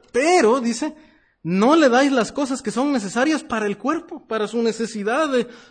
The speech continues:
de protección", ¿verdad? Dice Santiago, la pregunta otra vez, "¿de qué aprovecha?". Y desde luego, ¿verdad? En la mente, seguramente de los, de los creyentes, sin responder,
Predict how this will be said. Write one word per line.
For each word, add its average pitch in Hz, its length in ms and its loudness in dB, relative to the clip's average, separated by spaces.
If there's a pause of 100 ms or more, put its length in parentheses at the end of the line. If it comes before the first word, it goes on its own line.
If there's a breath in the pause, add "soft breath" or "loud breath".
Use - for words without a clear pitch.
de 196 120 0
protección", 214 840 -2
¿verdad? 202 320 -4 (360 soft breath)
Dice 208 440 0
Santiago, 220 560 0
la 196 160 0
pregunta 208 340 -2
otra 196 180 -4
vez, 190 240 0
"¿de 170 140 -6
qué 208 120 -4
aprovecha?". 196 520 -8 (1500 soft breath)
Y 151 60 -14
desde 160 260 -6
luego, 196 280 0
¿verdad? 180 220 0
En 202 80 0
la 185 100 -2
mente, 196 720 -2 (160)
seguramente 185 440 -8
de 180 60 -4
los, 160 180 -8
de 156 80 -4
los 147 160 -8
creyentes, 180 560 -6
sin 180 240 -8
responder, 170 1040 -6